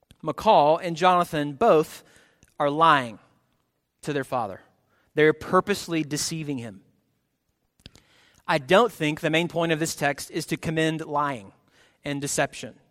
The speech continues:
So I know children are thinking, "Oh, wait a minute. This is something I can track with this."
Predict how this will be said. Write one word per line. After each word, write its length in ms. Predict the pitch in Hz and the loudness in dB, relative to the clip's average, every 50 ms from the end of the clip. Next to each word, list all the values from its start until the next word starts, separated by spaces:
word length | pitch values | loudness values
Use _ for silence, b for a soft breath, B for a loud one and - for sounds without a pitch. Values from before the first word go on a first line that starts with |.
| _ _ _ _ _ _ _ _ _ _ | _ _ _ _ _ _ _ _ _ _
So 100 | - 135 | -10 -8
I 20 | |
know 140 | 131 143 147 | -6 -6 -6
children 380 | 139 - - 160 151 139 143 139 | -6 -4 -2 -2 -2 -2 -4 -6
are 80 | 131 | -6
thinking, 260 | 131 147 139 - 135 135 | -6 -6 -8 -8 -8 -6
"Oh, 140 | 185 247 - | -6 -8 -6
wait 200 | - 170 190 185 | -2 -2 -2 -2
a 40 | 160 | -2
minute. 240 | 131 127 127 - _ _ _ _ _ _ _ _ _ _ _ _ _ _ _ _ _ _ | -4 -6 -10 -12 _ _ _ _ _ _ _ _ _ _ _ _ _ _ _ _ _ _
This 180 | - 131 127 - | -14 -12 -10 -10
is 140 | 156 147 | -8 -4
something 280 | - 180 165 - 190 185 | -2 -2 -2 -2 -2 -4
I 140 | 170 180 175 | -2 -4 -2
can 200 | 190 185 175 160 | -4 -4 -6 -2
track 240 | - 202 208 214 - | 2 2 2 2 2
with 100 | 175 151 | 0 -4
this." 420 | 139 135 143 - - - - - | -2 -4 -4 -6 -10 -16 -18 -20